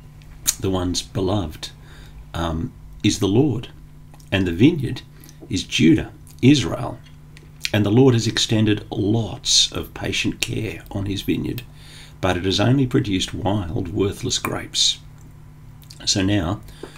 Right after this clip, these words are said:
residents of Jerusalem, verse three, and men of Judah, please judge between me and my vineyard. Verse four, what more could I have done for my vineyard than I did? Why then, I expected a yield of good grapes, did it yield worthless grapes?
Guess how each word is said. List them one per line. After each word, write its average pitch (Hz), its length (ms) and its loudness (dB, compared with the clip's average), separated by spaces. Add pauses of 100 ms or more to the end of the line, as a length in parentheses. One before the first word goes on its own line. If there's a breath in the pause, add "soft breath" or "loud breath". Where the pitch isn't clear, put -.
(520 loud breath)
residents 90 500 0
of 123 80 0
Jerusalem, 85 580 0
verse 92 220 -2
three, - 400 -4 (220)
and 92 160 0
men 90 180 0
of 120 80 2
Judah, - 400 -4 (500 loud breath)
please 123 260 6
judge 104 340 -2
between 90 340 -2
me 92 140 2
and 95 100 0
my 90 120 0
vineyard. 85 440 2 (800 loud breath)
Verse 95 180 0
four, 98 240 0
what 117 240 0
more 117 260 4
could - 140 -6
I 90 80 -2
have - 160 -6
done 85 260 -2
for 113 240 2
my 90 160 2
vineyard 78 360 0
than 101 120 -4
I 90 100 -2
did? 98 320 2 (960 loud breath)
Why 104 220 4
then, 101 300 0 (920)
I 95 120 0
expected 127 460 0
a 113 40 2
yield 95 280 0
of 87 100 -4
good - 200 2
grapes, - 360 -2
did 95 160 -2
it - 140 -2
yield 101 300 0
worthless 143 400 0
grapes? - 520 -4